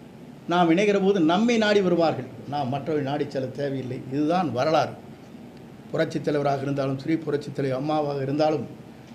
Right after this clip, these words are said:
இந்த வரலாற்றை அனைத்து இந்திய அண்ணா திராவிட முன்னேற்ற கழகத்திலே படைத்தார் என்பதை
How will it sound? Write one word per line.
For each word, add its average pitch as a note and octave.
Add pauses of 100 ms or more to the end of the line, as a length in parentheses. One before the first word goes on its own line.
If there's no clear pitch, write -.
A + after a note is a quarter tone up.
(240)
இந்த B2+
வரலாற்றை D#3 (560)
அனைத்து D3+
இந்திய C#3+
அண்ணா E3+
திராவிட C#3+
முன்னேற்ற D3
கழகத்திலே C3
படைத்தார் C#3+
என்பதை C3+